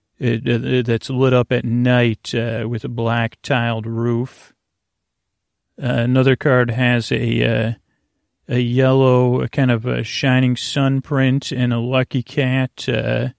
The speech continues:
in black waving. Uh, another back of a card has a blueprint,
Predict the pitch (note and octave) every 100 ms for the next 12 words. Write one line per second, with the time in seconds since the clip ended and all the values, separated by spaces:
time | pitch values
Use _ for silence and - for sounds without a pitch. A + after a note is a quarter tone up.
0 | _ _ _ _ _ _ - C3+ A#2 B2
1 | A#2+ A#2+ A#2+ - B2 B2 A#2+ A#2+ B2 A#2
2 | A#2+ A#2+ C3 - _ _ _ _ _ _
3 | _ - A#2+ A2+ A2+ B2 B2+ C3 B2 A#2+
4 | B2 A#2 A#2+ - A#2 A2+ - B2 B2 A#2
5 | A#2+ A2 B2 A#2 A2+ - B2 A#2 A#2 A#2
6 | A#2+ B2 B2 C3+ C#3 C#3 - D3 C3 B2+
7 | - -